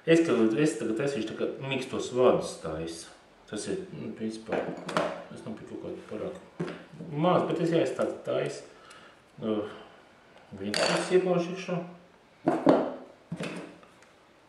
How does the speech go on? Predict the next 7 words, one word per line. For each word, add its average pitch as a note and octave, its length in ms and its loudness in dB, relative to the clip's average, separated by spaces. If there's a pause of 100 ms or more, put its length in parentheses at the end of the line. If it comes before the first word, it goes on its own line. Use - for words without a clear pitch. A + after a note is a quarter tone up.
(240)
Savilcēju. A#2+ 760 -6 (1500)
Varu. A2+ 400 -4 (1600)
Jo C#3 200 4 (280)
problēma B2+ 460 6
ir - 80 -8
kāda, D3+ 500 4
kad - 1600 -6